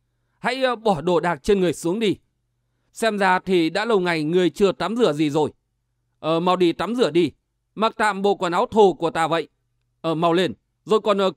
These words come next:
cơm nước nữa chứ." Sở Vân cảm động tạ ơn, rồi bước vào hành lang nhỏ hẹp, đi đến nhà tắm, theo sự chỉ dẫn của Tiết Đại Toàn.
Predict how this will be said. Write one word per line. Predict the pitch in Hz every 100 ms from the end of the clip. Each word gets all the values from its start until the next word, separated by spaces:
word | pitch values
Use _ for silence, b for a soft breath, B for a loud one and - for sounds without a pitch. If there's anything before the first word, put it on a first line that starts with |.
| _
cơm | 240 208
nước | 226 202
nữa | 208
chứ." | - 226 - _ _ _ _ _ _ _ _ _ _ _ _ _ _ _ _ _ _ _ _ _ _ _ _ _ _ _
Sở | - 170
Vân | 185 185 180
cảm | 185 151
động | 170 156
tạ | 139 170
ơn, | 156 180 127 - _ _
rồi | 147 190 180
bước | 214 254 226
vào | 170
hành | 160 160
lang | 175 160
nhỏ | 160 131
hẹp, | 156 170 - _ _ _
đi | 196 202
đến | 170 214
nhà | 202
tắm, | - 147 180 247 - _ _
theo | 214 208
sự | 220 180 143
chỉ | 190 135
dẫn | 139 226 254
của | 190 156 -
Tiết | 226 208
Đại | 180 151
Toàn. | 156 139